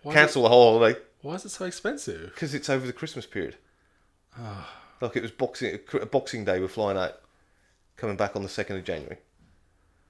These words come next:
Speaker 1: Oh, man.
Speaker 2: Which is now I regret booking the whole holiday because I need to start doing all my, I need to log in and onto U O W and actually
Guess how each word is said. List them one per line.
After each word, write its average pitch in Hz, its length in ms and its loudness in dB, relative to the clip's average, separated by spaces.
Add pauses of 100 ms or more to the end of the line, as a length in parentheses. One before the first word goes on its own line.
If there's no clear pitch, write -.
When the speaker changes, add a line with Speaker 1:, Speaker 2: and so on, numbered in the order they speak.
(560)
Speaker 1:
Oh, 90 280 -14
man. 87 200 -14
Speaker 2:
Which 113 140 -6
is 107 120 -6
now 110 240 4
I 95 60 4
regret 98 420 0
booking 104 220 -6
the 92 60 -4
whole 95 300 0
holiday 92 180 0
because 95 260 -6
I 98 80 2
need 95 180 -6
to 95 100 -10
start 92 260 -4
doing 95 200 -2
all 92 100 -2
my, 90 260 -2 (500)
I 101 80 -8
need 98 120 -8
to 95 100 -10
log 95 220 -4
in 92 100 -4
and 90 200 -8 (680)
onto 98 240 -10
U 95 160 0
O 90 80 2
W 92 380 -2
and 87 120 -6
actually 92 340 -10